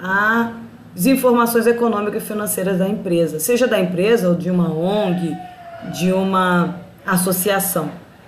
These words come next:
Então, o que que o contador faz? Ele ajuda, ele auxilia a cuidar do patrimônio da empresa.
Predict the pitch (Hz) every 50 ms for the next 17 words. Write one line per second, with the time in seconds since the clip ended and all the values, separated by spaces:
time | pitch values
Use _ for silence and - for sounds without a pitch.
0 | - - 254 277 311 320 320 349 311 - 339 294 - 302 302 285 285 254 240 247
1 | 240 247 240 - - 226 208 190 175 175 170 196 185 202 220 254 269 233 180 175
2 | 220 262 294 339 330 254 220 196 170 156 - - - - - - - - 220 226
3 | 233 240 233 233 - - 254 233 220 233 247 269 294 294 311 311 311 - 277 294
4 | - 311 302 262 220 226 226 220 233 233 220 220 220 - 226 233 220 196 190 190
5 | 190 190 202 214 214 - 185 170 156 147 147 151